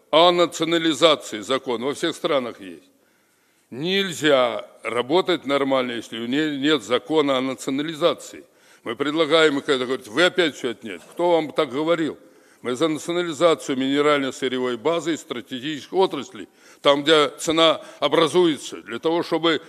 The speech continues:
мы были конкурентоспособны и нас не душили. Не хотят принимать. Мы вносим предложение о регулировании нефти.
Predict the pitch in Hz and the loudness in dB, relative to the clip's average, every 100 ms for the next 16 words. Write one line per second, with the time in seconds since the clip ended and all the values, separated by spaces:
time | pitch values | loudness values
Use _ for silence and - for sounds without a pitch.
0 | - - 156 165 160 - 151 - 160 160 | -14 -2 0 2 0 0 -4 -2 0 0
1 | 143 135 175 156 196 175 151 165 170 - | -2 -4 -2 0 0 2 0 4 2 2
2 | 139 143 165 143 104 82 _ _ _ _ | -6 -6 -6 -4 -6 -10 _ _ _ _
3 | - 127 147 190 - 139 - 95 85 76 | -14 -6 -2 0 0 -2 -4 -12 -18 -20
4 | 71 _ _ _ _ _ 113 151 190 185 | _ _ _ _ _ _ -2 2 2 4
5 | 185 165 160 175 160 156 160 151 190 185 | 2 2 0 0 0 2 2 4 4 4
6 | 180 135 160 160 135 170 190 190 180 180 | 2 4 4 4 2 0 2 2 2 0
7 | 175 175 196 165 - - 78 | 0 2 2 2 -2 -16 -18